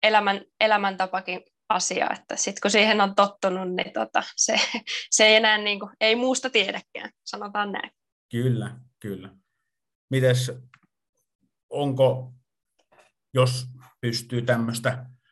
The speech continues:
Speaker 2: maalailemaan, niin millainen on tyypillinen arkipäivä, jo-, jolloin on, on sekä työtä että sitten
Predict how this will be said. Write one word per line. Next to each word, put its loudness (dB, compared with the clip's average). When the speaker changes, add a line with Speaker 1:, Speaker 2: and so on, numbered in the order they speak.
Speaker 2:
maalailemaan, 6
niin 4
millainen 2
on 4
tyypillinen -2
arkipäivä, -4
jo-, -4
jolloin 0
on, 0
on 0
sekä 0
työtä -2
että -6
sitten -20